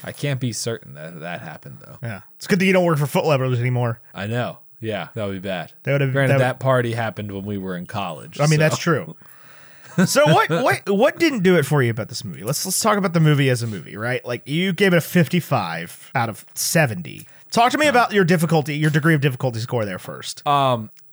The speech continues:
Speaker 1: it's, it's just not, <sighs> I don't think the characters have enough depth for me to really care. I think some of the story elements are really rushed. Like, uh, there's this whole narrative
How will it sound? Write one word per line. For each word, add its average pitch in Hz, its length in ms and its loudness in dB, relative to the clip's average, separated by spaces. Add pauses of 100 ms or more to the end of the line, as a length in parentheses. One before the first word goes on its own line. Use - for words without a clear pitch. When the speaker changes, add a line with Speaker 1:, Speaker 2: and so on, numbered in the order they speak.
(120)
Speaker 1:
it's, - 420 -2
it's 165 240 -4
just - 320 -4
not, 160 600 0 (460)
<sighs> - 840 -18
I 139 140 0
don't 196 260 2
think 185 180 0
the 143 100 0
characters 131 440 0
have 120 200 -2
enough 107 400 -6
depth - 480 -8
for - 220 -14
me 98 140 -8
to 95 100 -8
really 87 220 -10
care. 90 460 -10
I 90 100 -10
think 120 200 -8
some 113 160 -6
of 101 60 -8
the 101 80 -8
story 98 340 -6
elements 92 640 -10
are 90 120 -8
really 95 420 -10
rushed. 90 560 -10 (100)
Like, 92 280 -14
uh, 90 440 -6
there's 107 240 -8
this 104 140 -8
whole 131 140 -2
narrative 101 600 -8